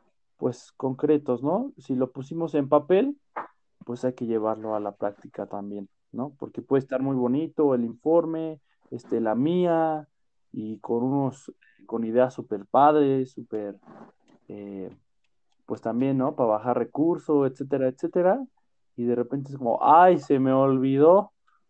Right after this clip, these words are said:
o, o como que, pues, "No pasa nada, estamos en México", y ese tipo de cosas, ¿no? Que esperemos que supuestamente lo que caracteriza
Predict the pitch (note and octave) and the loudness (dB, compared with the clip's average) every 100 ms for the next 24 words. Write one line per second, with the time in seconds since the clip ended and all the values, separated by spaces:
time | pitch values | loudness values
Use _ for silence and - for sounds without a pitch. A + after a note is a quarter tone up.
0 | _ - A#2 A#2+ A#2 A#2 A2 G#2+ - _ | _ -4 0 2 2 0 -2 -8 -16 _
1 | _ _ - - _ _ _ _ _ - | _ _ -16 -16 _ _ _ _ _ -12
2 | A2 A2+ G#2+ A2+ G#2+ A#2 A#2 D#3 E3+ C#3 | -8 -8 -8 -8 -8 -8 -4 -2 2 0
3 | C#3 B2+ A#2+ D#3+ F#3+ G3 G3 G3+ G3 _ | 2 0 0 2 2 4 2 0 -6 _
4 | _ _ _ _ _ _ _ _ _ C#3+ | _ _ _ _ _ _ _ _ _ -4
5 | C3+ A#2+ - G#2+ A#2 D#3 F3+ F3+ - F3+ | -2 -4 -8 -6 -2 -2 -2 -6 -10 -10
6 | - F3 F3 F3+ F3+ - - _ _ _ | 0 4 4 2 -2 -18 -20 _ _ _
7 | _ _ _ _ _ _ _ _ _ _ | _ _ _ _ _ _ _ _ _ _
8 | - B3+ G#2+ G#2 G#2 G2+ G2+ A2+ A2+ A#2+ | -16 -14 -12 -10 -10 -8 -6 -6 -6 -8
9 | - A#2 A#2 A2 - A#2+ A2+ A2 D3 C#3+ | -14 -6 -2 -2 -2 -6 -6 -6 -8 -2
10 | C3 - C3+ D3 E3 D#3 D#3 - A#2 A2+ | -4 0 2 2 0 -2 -4 -12 -12 -8
11 | C3+ C#3 C3+ D3 C#3 B2 A#2 G#2 G2+ A2 | -8 -6 -4 -4 -2 -4 -4 -6 -4 -4
12 | G2+ - A2 D3+ C#3 A2+ A2+ | -4 -6 -4 -4 -2 -6 -6